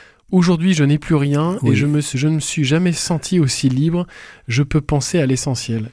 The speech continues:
Speaker 1: Extraordinaire de dire ça, hein.
Speaker 2: Elle pense à l'essentiel. Et elle va me dire quelques, euh,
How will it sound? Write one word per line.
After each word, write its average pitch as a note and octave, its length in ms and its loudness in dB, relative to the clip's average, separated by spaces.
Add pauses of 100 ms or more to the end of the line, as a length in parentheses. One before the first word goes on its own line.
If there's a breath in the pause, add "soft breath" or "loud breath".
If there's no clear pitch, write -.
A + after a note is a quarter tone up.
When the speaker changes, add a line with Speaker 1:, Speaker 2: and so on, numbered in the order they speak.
Speaker 1:
Extraordinaire D3 560 -4
de A2+ 80 -8
dire A#2 180 -6
ça, - 120 -8
hein. A2 100 -6
Speaker 2:
Elle A#2+ 100 -2
pense - 260 -2
à A#2+ 60 0
l'essentiel. A#2+ 440 -4 (340 loud breath)
Et C3 60 2
elle B2 100 4
va B2+ 120 2
me B2 140 2
dire B2+ 180 -4
quelques, B2+ 260 -2
euh, A#2 500 -2